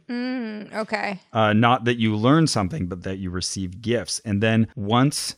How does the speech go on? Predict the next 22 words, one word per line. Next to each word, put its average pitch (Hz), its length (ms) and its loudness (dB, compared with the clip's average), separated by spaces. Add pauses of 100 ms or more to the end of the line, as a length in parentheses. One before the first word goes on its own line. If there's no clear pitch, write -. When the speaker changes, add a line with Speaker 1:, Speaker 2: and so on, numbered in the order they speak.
Speaker 2:
y-, 95 320 -10
the 95 200 0
human 127 380 2
has 98 120 -2
gotten 135 280 2
the 110 60 4
gifts, 95 360 -4
then 110 480 0
the 110 180 0
pet 131 320 0 (160)
is 113 460 2
allowed 101 480 0 (100)
to 92 420 -2 (300)
be 101 160 -2
done, 90 380 -4
to 85 100 -12
pass - 380 -4
away. 92 180 -4 (220)
Speaker 1:
Okay. 220 320 -2 (100)
Oh, 302 240 8
wow. 185 500 4
Speaker 2:
Yeah. 104 260 2